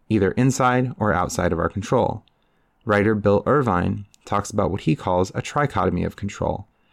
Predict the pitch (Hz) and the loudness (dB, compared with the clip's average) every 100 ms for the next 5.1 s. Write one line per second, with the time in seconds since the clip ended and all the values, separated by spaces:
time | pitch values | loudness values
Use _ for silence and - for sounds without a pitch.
0 | _ - 104 113 127 98 90 87 87 - | _ 0 2 2 2 2 2 2 2 -2
1 | - 92 87 - 95 98 107 - 143 117 | -6 -2 -2 -2 0 0 0 0 2 2
2 | 90 80 - - - - - 107 90 95 | 2 0 -4 -10 -12 -10 0 2 2 2
3 | 92 95 - - 135 - 92 87 92 - | 0 -2 -6 0 0 2 0 0 -2 -2
4 | 101 87 - 87 87 87 101 - 123 95 | -2 -2 -2 -2 0 -2 -4 -2 0 -2